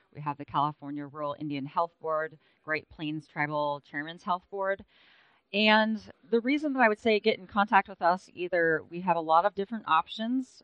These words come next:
um, keep it sacred dot org. You can follow us on Twitter at Keep It Sacred. Um, and the reason I, I would recommend people contacting us or is beco-,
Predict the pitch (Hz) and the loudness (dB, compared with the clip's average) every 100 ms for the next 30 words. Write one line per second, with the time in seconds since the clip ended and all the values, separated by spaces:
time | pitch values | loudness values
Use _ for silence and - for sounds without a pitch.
0 | - 160 156 151 - 185 175 - 165 - | -10 -8 -8 -10 -14 -14 -12 -4 -4 -4
1 | 156 147 143 - 208 214 214 202 202 196 | -2 0 0 -2 -2 2 4 4 4 2
2 | - _ 196 160 170 156 160 151 156 143 | -4 _ _ -20 -20 -2 0 0 -2 -12
3 | - 202 196 190 - - 185 180 _ 185 | -8 -8 -6 -6 -8 -10 -20 -20 _ -2
4 | 180 - 170 175 170 175 _ _ _ _ | -2 0 2 2 0 -4 _ _ _ _
5 | _ 156 156 156 156 156 156 160 _ _ | _ 0 2 2 0 -6 -14 -20 _ _
6 | _ _ - 226 226 294 330 311 262 - | _ _ 0 0 2 0 4 4 4 0
7 | - 208 196 202 180 - _ _ 220 254 | -2 0 0 -2 -2 -16 _ _ 2 4
8 | 208 220 220 220 214 202 214 202 233 233 | 2 2 0 -4 -4 -2 0 4 4 4
9 | 247 233 202 226 - _ _ _ _ 202 | 0 -6 0 0 0 _ _ _ _ 0
10 | 190 180 - 185 208 202 196 202 | 2 2 -2 -10 -10 -8 -8 -8